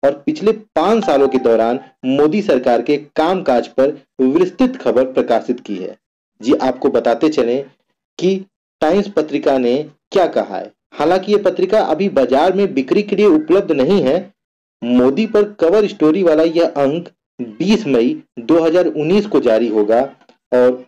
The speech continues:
लोकसभा चुनाव दो हज़ार उन्नीस का आखिरी चरण का मतदान उन्नीस मई को है और चुनाव के नतीजे तेईस मई को आएंगे। इससे पहले टाइम ने अपनी वेबसाइट पर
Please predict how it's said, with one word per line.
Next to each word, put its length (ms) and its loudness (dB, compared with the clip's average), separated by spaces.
लोकसभा 720 0
चुनाव 300 2
दो 160 0
हज़ार 260 2
उन्नीस 380 -2
का 240 -2
आखिरी 360 2
चरण 280 2
का 120 0
मतदान 520 -2
उन्नीस 300 2
मई 200 2
को 140 0
है 240 -8
और 120 2
चुनाव 380 0
के 120 -10
नतीजे 420 -2
तेईस 260 2
मई 160 0
को 120 0
आएंगे। 420 0
इससे 240 0
पहले 460 2
टाइम 260 2
ने 280 0
अपनी 240 -2
वेबसाइट 500 0
पर 380 0